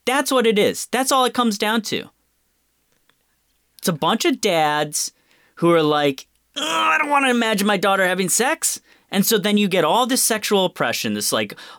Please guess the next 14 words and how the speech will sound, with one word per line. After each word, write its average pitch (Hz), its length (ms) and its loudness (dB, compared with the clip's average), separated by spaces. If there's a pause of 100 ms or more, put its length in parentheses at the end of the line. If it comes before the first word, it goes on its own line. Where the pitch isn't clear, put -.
literature 165 720 0
about 147 280 -2
the 156 80 -2
de-, 143 320 -4
it's - 160 -2
the 123 140 -2
devil 117 640 -2
and 104 360 -2
whatever 110 460 -2
the 101 120 -2
fuck. 95 380 -2
It's, - 320 -6 (300)
you 127 140 -2
know, 98 340 -2